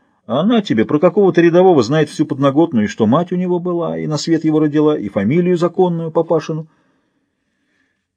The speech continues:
Четыре года назад вас вычеркнули из реестра мореходов. По какой причине?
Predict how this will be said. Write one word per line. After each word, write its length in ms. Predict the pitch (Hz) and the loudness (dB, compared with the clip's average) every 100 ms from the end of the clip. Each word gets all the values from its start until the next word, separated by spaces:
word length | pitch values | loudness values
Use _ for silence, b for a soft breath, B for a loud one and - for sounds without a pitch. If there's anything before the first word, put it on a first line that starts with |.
| _ _ | _ _
Четыре 380 | - 165 208 | -4 4 4
года 300 | 185 196 160 | 6 4 6
назад 340 | 160 170 156 131 | 4 6 4 4
вас 220 | 147 143 | 2 2
вычеркнули 580 | 156 180 - - 139 139 | 0 2 0 2 2 2
из 180 | 135 127 | 2 2
реестра 400 | 156 160 151 147 | 4 2 2 2
мореходов. 540 | 147 151 139 95 90 | 2 2 2 0 -2
По 100 | - | -2
какой 220 | 190 247 | 0 0
причине? 460 | 226 220 165 92 | -2 -2 -2 -4